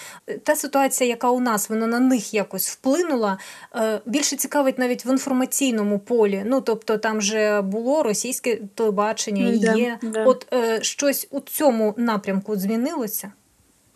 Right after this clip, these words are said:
Speaker 2: Вот она и есть, э, была и остается, вот эта российская пропаганда. Эм, местные телеканалы вообще не освещали никак то, что происходит в Украине.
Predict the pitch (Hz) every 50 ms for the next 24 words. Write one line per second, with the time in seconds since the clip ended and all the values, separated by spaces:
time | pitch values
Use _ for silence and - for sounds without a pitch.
0 | - - - - - - 262 269 262 269 254 262 277 285 285 269 247 233 226 233
1 | 254 330 381 381 - - - - - 285 240 220 214 214 214 208 208 220 220 226
2 | 240 262 277 - - 240 233 226 233 233 233 - - - 226 233 233 233 226 226
3 | 190 175 185 202 202 208 214 202 - 202 202 190 196 220 220 - 233 220 - -
4 | 196 - 202 - - 196 196 196 190 190 185 180 190 - _ _ _ _ _ -
5 | - - - - - - - - - - - - 226 226 226 220 220 220 220 226
6 | 226 214 - - 208 185 240 254 285 330 330 - - - 269 254 233 233 220 220
7 | 214 202 196 196 202 208 - 226 220 214 - 226 214 214 214 208 208 202 208 208
8 | 226 220 226 - - 277 277 254 247 220 214 - - 220 - - 240 233 214 196
9 | 196 196 196 - - 196 190 190 - - - - 196 190 - - 208 - - 202
10 | 190 208 196 196 196 - - 202 190 196 190 - - 196 190 - - 196 190 202
11 | 233 277 277 226 208